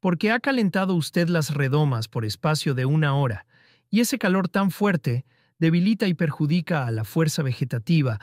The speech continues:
hasta el punto de que no le es posible crear animalillos". Esto era precisamente lo que Spallanzani estaba esperando oír, y olvidándose de sus deberes religiosos, los grandes auditorios de ávidos estudiantes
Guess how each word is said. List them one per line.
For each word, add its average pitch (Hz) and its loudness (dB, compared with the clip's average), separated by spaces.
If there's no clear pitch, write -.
hasta 190 0
el 175 2
punto 233 0
de 160 0
que 147 -4
no 156 2
le 196 0
es 180 -2
posible 160 -2
crear 131 -2
animalillos". 104 -4
Esto 240 0
era 226 2
precisamente 175 0
lo 143 0
que 120 -4
Spallanzani 120 0
estaba 165 -2
esperando 143 0
oír, 123 0
y 175 4
olvidándose 190 2
de 143 0
sus 123 -4
deberes 151 0
religiosos, 127 -2
los 147 0
grandes 196 0
auditorios 143 0
de 127 -2
ávidos 139 -2
estudiantes 127 -2